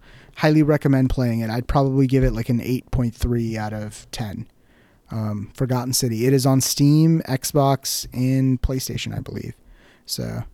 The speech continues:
I did also get a code for Greek Tales of Azor from Team seventeen. Uh, this is a action platformer, kind of think of, uh, Hollow Knight,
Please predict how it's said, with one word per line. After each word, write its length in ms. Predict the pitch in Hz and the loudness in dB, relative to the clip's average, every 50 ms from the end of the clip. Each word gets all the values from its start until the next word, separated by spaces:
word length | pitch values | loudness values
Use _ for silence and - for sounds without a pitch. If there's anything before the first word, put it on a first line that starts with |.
| _ _ _ _ _ _ _ _ _ _ - | _ _ _ _ _ _ _ _ _ _ -2
I 100 | 139 139 | -2 -2
did 240 | 127 120 147 151 143 | 2 4 4 2 4
also 320 | 101 131 139 - - 147 | 2 0 0 2 2 2
get 160 | 135 135 135 | 2 4 2
a 60 | 131 123 | 2 2
code 360 | - - 143 135 135 131 120 | 2 2 4 4 4 4 2
for 420 | - - 127 127 123 123 123 120 - - - - _ _ - | -2 -2 0 2 2 2 0 -2 -4 -12 -20 -20 _ _ -6
Greek 500 | - 139 135 143 147 147 - - - _ _ _ | 0 2 4 6 6 4 2 -4 -14 _ _ _
Tales 380 | - - 143 139 139 135 135 123 | -4 0 2 4 4 4 4 2
of 120 | 135 123 | 2 2
Azor 520 | 127 120 113 131 127 123 135 143 156 175 - _ _ - - - _ - | 2 2 2 2 2 4 4 2 2 0 -2 _ _ -20 -20 -20 _ -18
from 380 | - - 143 135 131 127 120 120 | -2 0 2 4 4 4 2 0
Team 340 | - - 156 147 139 135 | 0 2 4 4 4 4
seventeen. 800 | - - 143 127 123 120 120 - - 147 147 151 175 208 220 - _ _ _ _ _ _ _ _ _ _ - | 4 2 0 2 0 0 -2 0 2 2 4 4 4 2 2 -2 _ _ _ _ _ _ _ _ _ _ -6
Uh, 240 | 131 123 123 120 110 | -4 -2 -2 -2 -2
this 300 | 117 127 151 143 - 160 | 0 0 0 2 2 2
is 160 | 147 135 131 | 2 2 2
a 520 | - - 131 135 131 131 127 127 127 120 - - _ _ _ _ _ _ _ _ _ _ _ _ _ - | 0 0 2 4 4 4 4 4 2 0 -2 -6 _ _ _ _ _ _ _ _ _ _ _ _ _ -2
action 440 | - 135 139 - - - 143 135 127 | 0 0 2 2 2 2 2 4 2
platformer, 720 | - - 147 139 - - - 156 156 160 165 175 180 180 - _ _ - - - _ _ | 2 0 0 -2 -2 -2 0 2 4 4 4 4 2 2 -2 _ _ -20 -20 -20 _ _
kind 260 | - - 160 156 160 160 | -4 0 0 2 4 2
of 160 | 151 131 - - _ _ _ - | 2 0 -4 -12 _ _ _ 0
think 280 | 165 165 175 165 - - | 2 2 2 0 -2 -2
of, 400 | - 139 139 139 139 135 127 123 | 2 4 4 6 6 4 4 4
uh, 520 | 135 127 127 123 123 123 120 120 117 120 - - _ _ _ _ _ _ | 4 4 4 4 4 2 0 -2 -2 -6 -8 -12 _ _ _ _ _ _
Hollow 340 | - - - 170 160 147 131 | -10 -2 2 2 4 4 4
Knight, 300 | 120 113 104 107 123 - | 2 2 0 -2 -4 -8